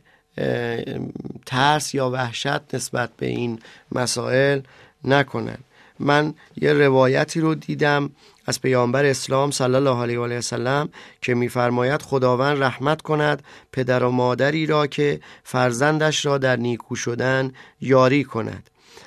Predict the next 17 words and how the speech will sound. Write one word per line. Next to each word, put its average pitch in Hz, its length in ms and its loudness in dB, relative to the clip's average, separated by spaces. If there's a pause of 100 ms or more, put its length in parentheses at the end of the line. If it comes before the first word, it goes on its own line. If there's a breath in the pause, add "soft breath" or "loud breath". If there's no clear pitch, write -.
(120 loud breath)
از 131 200 0
پیامبر 139 460 4
می‌پرسند: 151 600 -2
"چگونه، 143 640 2
چگونه 135 580 -2
فرزندمون 127 760 0
رو 120 80 -4
در 120 200 -2
نیکو 117 380 -6
شدن 117 360 -6
یاری 117 320 -4
کنیم؟" 110 380 -6 (580 loud breath)
پیامبر 139 460 6
می‌فرمایند: 135 920 0
"به 131 80 0
این 143 160 0
شکل، 123 480 -2